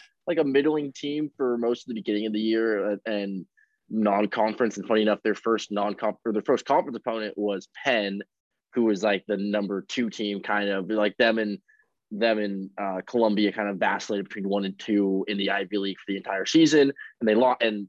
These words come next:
Columbia lost that first series to Penn, and then went, boom, nineteen straight wins.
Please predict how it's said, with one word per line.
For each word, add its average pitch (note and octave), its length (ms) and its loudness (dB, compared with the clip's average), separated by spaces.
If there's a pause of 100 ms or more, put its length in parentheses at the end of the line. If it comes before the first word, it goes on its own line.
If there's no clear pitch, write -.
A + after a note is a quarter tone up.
(120)
Columbia A2+ 280 0
lost A2 240 0
that A2 140 -6
first G#2 180 -6
series G2 300 -6
to - 60 -20 (100)
Penn, B2+ 340 4 (260)
and A2 80 -4
then A#2 180 2
went, A2 180 -2 (140)
boom, B2 220 4
nineteen A#2 340 -2
straight G#2 280 -4
wins. C3+ 420 0